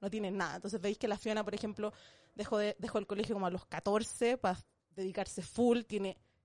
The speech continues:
cinco trabajos y son estos trabajos así como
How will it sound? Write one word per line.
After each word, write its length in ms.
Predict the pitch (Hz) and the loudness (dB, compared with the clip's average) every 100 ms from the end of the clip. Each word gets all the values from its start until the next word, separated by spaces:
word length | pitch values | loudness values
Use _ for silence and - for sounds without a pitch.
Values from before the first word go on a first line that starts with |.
| _ - | _ -4
cinco 340 | 269 302 302 | 0 2 4
trabajos 440 | 285 269 277 - 269 | 6 8 8 6 0
y 20 | |
son 160 | 254 220 | 2 0
estos 260 | - 214 | -2 -8
trabajos 500 | - 202 196 196 226 | 0 4 4 4 -2
así 140 | 226 220 | -2 2
como 400 | 208 196 185 | 2 4 2